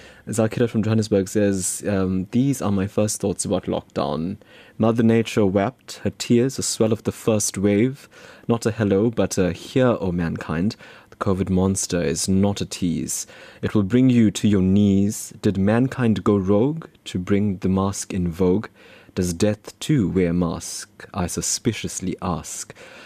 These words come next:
So we barricaded and played the game of wait, sheepish hellos and byes through the iron gate,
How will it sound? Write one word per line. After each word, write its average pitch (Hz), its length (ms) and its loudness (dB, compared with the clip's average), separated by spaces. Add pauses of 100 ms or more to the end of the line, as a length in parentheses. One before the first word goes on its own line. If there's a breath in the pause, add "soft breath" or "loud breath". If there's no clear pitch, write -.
(200 loud breath)
So 143 160 0
we 135 100 6
barricaded 147 640 2
and 147 160 0
played 131 180 2
the 123 60 2
game 127 280 4
of 104 200 2
wait, 131 420 0
sheepish - 480 -2
hellos 131 400 0
and 104 220 4
byes 113 460 2
through 98 180 -2
the - 120 0
iron 107 360 2
gate, 95 340 2